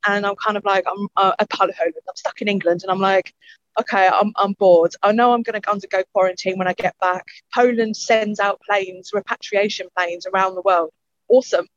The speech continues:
I got repatriated. I mean, the last time people were being repatriated was, like, in the nineteen forties, or ninety, uh, uh, late nineteen fifties. Awesome. Love it.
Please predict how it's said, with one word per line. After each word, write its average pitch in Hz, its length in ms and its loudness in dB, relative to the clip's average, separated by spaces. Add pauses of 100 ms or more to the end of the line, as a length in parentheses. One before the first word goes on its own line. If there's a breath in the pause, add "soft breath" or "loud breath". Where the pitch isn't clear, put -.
(120)
I 240 80 2
got - 160 0
repatriated. 156 800 -10 (280)
I - 60 -6
mean, 214 80 -2
the 226 60 4
last 254 240 4
time 233 160 -6
people - 180 -20
were - 140 -20
being 190 100 -12
repatriated - 560 -8
was, 165 100 -20
like, 180 140 -6
in - 60 -20 (120)
the 180 60 -6
nineteen 180 340 -8
forties, 180 400 -2 (300)
or 190 180 4
ninety, 202 320 -2
uh, 196 200 2 (100)
uh, 202 100 4
late 208 240 -2
nineteen 196 300 -14
fifties. - 280 -8 (380)
Awesome. 277 300 2 (260)
Love 233 160 2
it. - 140 -6